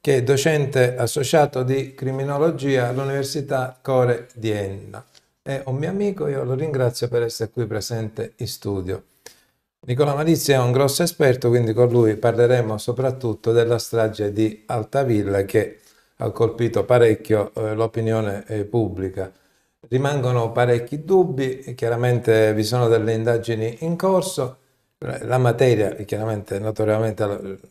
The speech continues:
perlomeno il, il fatto è oggetto di studio presso le università e non solo. Io volevo allora, eh,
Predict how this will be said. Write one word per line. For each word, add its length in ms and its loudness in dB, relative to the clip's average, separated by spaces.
perlomeno 560 -8
il, 380 -2
il 60 -8
fatto 520 -2
è 380 -2
oggetto 500 -2
di 120 -2
studio 360 -2
presso 560 -4
le 160 -6
università 680 -4
e 60 -6
non 180 -6
solo. 360 -2
Io 240 2
volevo 320 2
allora, 520 0
eh, 280 -8